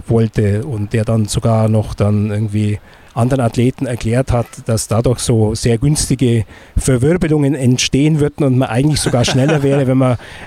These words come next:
Speaker 1: wenn man Haare auf der Brust und an den Armen hat.
Speaker 2: Oder kurios auch Heiner Tade, der auch mit voller Haarpracht und mit schönem Schnäuzer, aber auch immer mit seiner Brille, ähm, die ganzen Sachen gemacht hat.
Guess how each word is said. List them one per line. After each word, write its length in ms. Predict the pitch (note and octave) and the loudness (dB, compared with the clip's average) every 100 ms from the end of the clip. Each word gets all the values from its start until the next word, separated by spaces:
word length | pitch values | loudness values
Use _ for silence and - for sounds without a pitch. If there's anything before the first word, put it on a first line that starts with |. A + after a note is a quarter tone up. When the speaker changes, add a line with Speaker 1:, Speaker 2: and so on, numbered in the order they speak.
| - | -2
Speaker 1:
wenn 140 | C3 | 2
man 140 | C3 G#2+ | 2 0
Haare 400 | B2+ D3+ D3+ B2+ | 0 2 2 -2
auf 120 | - | -2
der 100 | C3 | 0
Brust 340 | B2+ D#3+ - | 2 0 0
und 140 | C#3 B2 | 0 2
an 80 | |
den 140 | A#2 A#2 | 0 0
Armen 340 | A2+ A2+ A2+ | 0 0 0
hat. 240 | A2 - - - - - | -4 -6 -16 -18 -10 0
Speaker 2:
Oder 180 | A#2+ A2 | 0 2
kurios 480 | - A#2+ A#2 A#2+ | 0 2 2 0
auch 120 | - - | -2 -2
Heiner 260 | G2+ G#2 | 0 0
Tade, 380 | - G2 A2 G#2+ | 0 0 2 2
der 280 | G2 F#2+ A#2+ | 2 0 0
auch 140 | A2 | 0
mit 140 | G#2 - | -2 -2
voller 320 | - A2+ G#2+ | -2 -2 -2
Haarpracht 580 | G#2+ - - A#2+ - - | -4 -2 -2 -2 -2 0
und 160 | G#2+ | 2
mit 400 | G#2+ G2+ - - C3 | 0 -2 -12 -10 -8
schönem 280 | C3+ A#2+ A#2 | -2 0 -2
Schnäuzer, 420 | - A2 A#2 - | 0 -2 0 -2
aber 280 | B2+ E3 A3 | -2 -2 0
auch 160 | D3 D#3+ | -2 -2
immer 200 | F3 F#3+ | -2 0
mit 220 | E3+ - | -2 -4
seiner 240 | B2+ B2+ | -4 -4
Brille, 360 | B2+ C3 G2+ F2 - - - | -2 -2 -2 -2 -8 -20 -4
ähm, 400 | G#2+ G2+ F#2+ F#2 - - | 0 2 2 -2 -2 0
die 200 | G2 G2 | 0 0
ganzen 340 | G2+ F#2 G#2 | 0 0 -2
Sachen 220 | F#2 G#2+ | -2 -2
gemacht 320 | F#2+ - - | -4 -4 -4
hat. 120 | - | -6